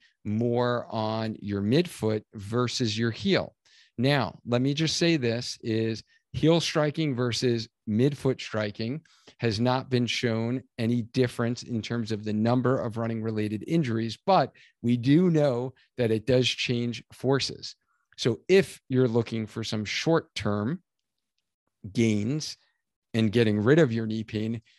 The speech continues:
we can work on changing your running form to more of a midfoot strike pattern as opposed to a heel strike pattern.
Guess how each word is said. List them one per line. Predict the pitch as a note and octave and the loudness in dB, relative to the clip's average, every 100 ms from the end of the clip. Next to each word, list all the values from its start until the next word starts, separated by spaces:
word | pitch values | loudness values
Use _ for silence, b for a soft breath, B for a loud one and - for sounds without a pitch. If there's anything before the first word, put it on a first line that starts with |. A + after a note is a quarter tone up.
| b | b
we | A#2+ A#2+ | 2 2
can | - - D3+ D3+ C3 - | 4 4 4 2 0 -4
work | A2 A2+ B2 - | -6 -2 -2 -6
on | - A#2+ | -4 -4
changing | A2+ B2 A#2 A2+ A2 | -2 -2 -2 -2 -2
your | G#2+ | -2
running | A2+ E3 D#3 | 0 2 0
form | A2+ A2 A2 A2 A2+ b b | -4 -6 -4 -4 -8 b b
to | - | 0
more | A#2 A2+ A#2+ | 2 2 0
of | F2+ A2+ | 0 -2
a | A2+ | -2
midfoot | A2 A#2+ D3+ D3 - A2+ - | 0 2 2 0 -6 -8 -6
strike | - - A#2 E3 - | -8 -2 0 0 -2
pattern | A2+ G#2+ G#2 C3 E3 b b - | -4 -2 -4 -6 -10 b b -8
as | A2+ G#2 | -6 -4
opposed | G#2 G#2+ A2 - | -2 -2 -2 -2
to | B2 | 0
a | C3 | 0
heel | B2 - G3 F#3+ F#3 | -2 -2 2 2 0
strike | - A#2 G#2+ - | -4 -4 -6 -6
pattern. | G#2+ G#2+ A2 D3+ | -8 -8 -8 -10